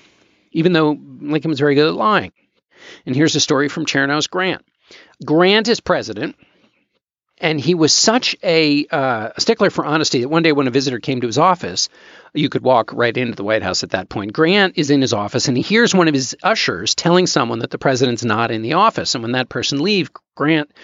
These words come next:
says to the usher, "You should have said that I was otherwise engaged." In other words, not lie.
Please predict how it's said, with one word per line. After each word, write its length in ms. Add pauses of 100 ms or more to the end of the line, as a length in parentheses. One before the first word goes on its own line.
(800)
says 300
to 100
the 200
usher, 500 (520)
"You 180
should 220
have 80
said 200
that 80
I 120
was 160
otherwise 560
engaged." 680
In 100
other 160
words, 340 (220)
not 260
lie. 420